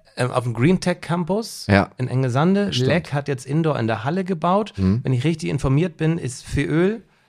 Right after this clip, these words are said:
Speaker 1: äh, hat schon eine Genehmigung bekommen, ganz viele Fördergelder. Also sind Fördergelder bis zu fünfzig Prozent möglich für einen Paddleplatz.
Speaker 2: Wahnsinn.
Speaker 1: Ähm, Bredstedt auch.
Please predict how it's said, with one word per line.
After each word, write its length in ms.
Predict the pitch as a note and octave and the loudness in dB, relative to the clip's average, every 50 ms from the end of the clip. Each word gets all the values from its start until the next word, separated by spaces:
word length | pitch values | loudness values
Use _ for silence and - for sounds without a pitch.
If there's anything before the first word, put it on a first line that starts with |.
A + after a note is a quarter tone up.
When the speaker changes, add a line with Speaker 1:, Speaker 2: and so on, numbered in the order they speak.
| _ _ - | _ _ 0
Speaker 1:
äh, 140 | D#3 D#3 | 2 2
hat 160 | D3 D3 D#3 D#3 | 2 0 0 -2
schon 80 | E3 D#3+ | -2 -2
eine 60 | D3 | 0
Genehmigung 460 | D3 D3+ D#3 E3 F3 F3 D#3 D#3+ E3 | 0 0 2 2 0 0 0 0 -2
bekommen, 320 | D#3+ D3+ - E3 F3 F3 | -2 -2 0 0 0 2
ganz 180 | D3+ D3+ C#3 C3 | 0 -2 -4 -4
viele 140 | - B2+ B2 | -6 -8 -6
Fördergelder. 540 | - - D#3 D#3+ E3 D#3+ D#3 E3 E3+ D#3+ D3 | -2 0 0 0 0 0 0 0 0 0 0
Also 120 | B2+ A#2 | 0 0
sind 140 | B2+ B2+ A#2+ | 0 -2 0
Fördergelder 420 | - E3 E3 D3+ C3+ B2+ B2+ B2+ B2 | 0 0 2 2 0 0 0 0 0
bis 140 | B2+ B2 | -2 -4
zu 100 | - B2+ | -6 -4
fünfzig 340 | - - D#3 D3+ D#3 - B2+ | -2 -2 -2 -2 -2 -6 -10
Prozent 320 | - - - - C3 C#3 C#3+ | -10 -10 -6 -4 -4 -2 -2
möglich 280 | D3 D#3+ D#3+ D#3+ D3+ | -4 -4 -4 -6 -6
für 60 | - | -4
einen 80 | D3 C#3 | -4 -2
Paddleplatz. 540 | - D#3 D#3 E3+ E3+ - F3+ G3 - - - - | -2 -2 -2 -2 -2 -4 -4 -6 -8 -10 -10 -6
Speaker 2:
Wahnsinn. 440 | E2 D#2+ F2 F2 E2 E2 D#2+ D2+ - _ _ _ _ - | -4 -2 -2 -2 -4 -6 -8 -8 -12 _ _ _ _ 2
Speaker 1:
Ähm, 280 | B2 B2 B2 A#2+ A2+ G#2+ - - - _ _ _ - | 4 4 4 4 0 -2 -6 -12 -18 _ _ _ -2
Bredstedt 540 | A#2+ C#3 C#3+ D3+ - - F#3 G#3+ - - _ _ _ _ _ _ _ _ _ _ - | 2 2 2 2 0 -2 -2 -4 -4 -8 _ _ _ _ _ _ _ _ _ _ -2
auch. 340 | B2 C3 E3 A#3 - - | 0 0 0 0 -4 -10